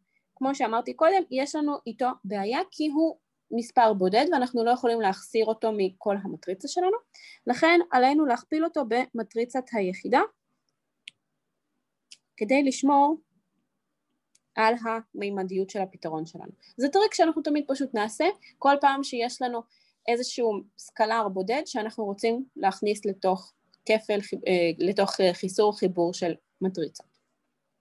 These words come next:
ובעצם מה שאנחנו נקבל כאן, זה את הדבר הבא. יש לנו מינוס אחד עשרה, תשע עשרה, חמש עשרה ומינוס ארבע עשרה עבור הכפל בין המטריצות,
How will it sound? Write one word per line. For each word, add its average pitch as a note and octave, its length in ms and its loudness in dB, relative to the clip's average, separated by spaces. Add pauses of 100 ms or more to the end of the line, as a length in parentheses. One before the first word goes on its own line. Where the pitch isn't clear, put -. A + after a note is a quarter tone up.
(1300)
ובעצם D4 760 2 (100)
מה B3+ 200 -2
שאנחנו B3 460 -2
נקבל G#3+ 440 0 (100)
כאן, C4 260 2 (440)
זה G#3 260 -2 (200)
את F#3 140 -4 (100)
הדבר F3+ 600 -2 (120)
הבא. G#3+ 220 2 (460)
יש G3+ 180 0
לנו G3+ 200 0
מינוס G3+ 320 0
אחד F#3+ 280 0
עשרה, G3 260 -4 (600)
תשע F#3+ 220 0
עשרה, F#3 460 -2 (760)
חמש F#3 380 -2
עשרה F#3 340 -4
ומינוס E3+ 560 0
ארבע F3+ 280 4
עשרה F3 380 -2 (1120)
עבור G#3+ 400 2
הכפל C4+ 540 0
בין D4 140 0
המטריצות, C#4 680 -2